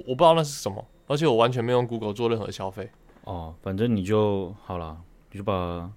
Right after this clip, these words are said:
Speaker 2: cancel 掉，<laughs> 这样就好了。
Speaker 1: 对啊，我就，就把卡片剪掉啊，不然怎么办？
Speaker 2: 对，这样就没事了。嗯。
Speaker 1: 对啊，对啊，
Speaker 2: 有时候真的遇到，
Speaker 1: 很麻烦。
Speaker 2: 我觉得这有点神经紧绷欸，就这种东西真的是很烦。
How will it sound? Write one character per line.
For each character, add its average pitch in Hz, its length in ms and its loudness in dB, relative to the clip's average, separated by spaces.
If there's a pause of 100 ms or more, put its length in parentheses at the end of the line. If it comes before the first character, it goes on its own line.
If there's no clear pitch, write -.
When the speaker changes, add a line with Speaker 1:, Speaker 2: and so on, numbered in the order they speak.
(320)
Speaker 2:
cancel 143 440 6
掉， 113 320 6 (280)
<laughs> - 280 -12 (380)
这 147 100 2
样 131 100 6
就 - 0 -
好 123 200 6
了。 120 80 4
Speaker 1:
对 - 20 2
啊， - 0 -
我 143 60 2
就， 123 240 -10 (180)
就 139 140 -4
把 120 200 4
卡 107 220 2
片 117 300 -2
剪 101 240 -6
掉 101 240 2
啊， 101 420 -6
不 113 100 0
然 113 80 2
怎 104 120 -4
么 101 40 -10
办？ 104 200 -2
Speaker 2:
对， - 20 -10
这 127 60 -2
样 120 80 -2
就 120 80 0
没 104 120 0
事 104 200 -4
了。 95 180 -4 (440)
嗯。 95 180 -12
Speaker 1:
对 113 120 0
啊， 101 160 0
对 104 140 -6
啊， 107 160 -8
Speaker 2:
有 127 80 2
时 147 80 0
候 190 60 0
真 190 100 0
的 170 160 0
遇 151 160 -4
到， 110 220 0
Speaker 1:
很 98 120 -2
麻 107 40 -8
烦。 - 40 -14 (200)
Speaker 2:
我 139 100 -6
觉 175 80 -2
得 220 60 -2
这 247 80 -2
有 175 100 2
点 123 160 -2
神 104 220 -8
经 123 200 -4
紧 82 280 -10
绷 87 180 -6
欸， 82 80 -10
就 107 60 -6
这 160 80 -4
种 160 160 0
东 131 120 -2
西 123 140 -8
真 117 140 -2
的 95 40 -4
是 107 300 -2 (380)
很 85 260 -6
烦。 76 320 -14